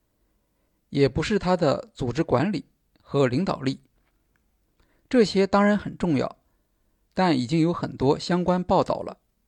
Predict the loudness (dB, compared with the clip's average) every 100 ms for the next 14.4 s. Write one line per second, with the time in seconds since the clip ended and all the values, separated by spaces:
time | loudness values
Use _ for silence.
0 | _ _ _ _ _ _ _ _ _ _
1 | 2 6 6 4 2 2 2 -2 -2 -2
2 | -4 -8 -6 -2 -2 -2 -4 -2 -2 -2
3 | -4 -2 0 2 0 2 0 -2 -2 0
4 | 2 2 -2 -2 -4 -4 -2 -2 0 0
5 | 2 0 0 -2 -8 -12 -16 _ _ _
6 | -6 -4 -2 -4 -6 -4 -4 -2 -2 -2
7 | -2 -2 -2 -6 -6 -2 -2 -2 _ _
8 | _ _ _ _ _ _ _ _ -8 -6
9 | -4 -2 -2 -2 -2 0 0 0 4 4
10 | 4 0 -4 0 0 0 0 0 -2 -4
11 | _ -6 0 0 0 -2 -2 -6 -4 -4
12 | 0 0 0 _ _ _ _ _ _ _
13 | _ 4 4 4 2 2 2 2 -2 0
14 | 0 0 -2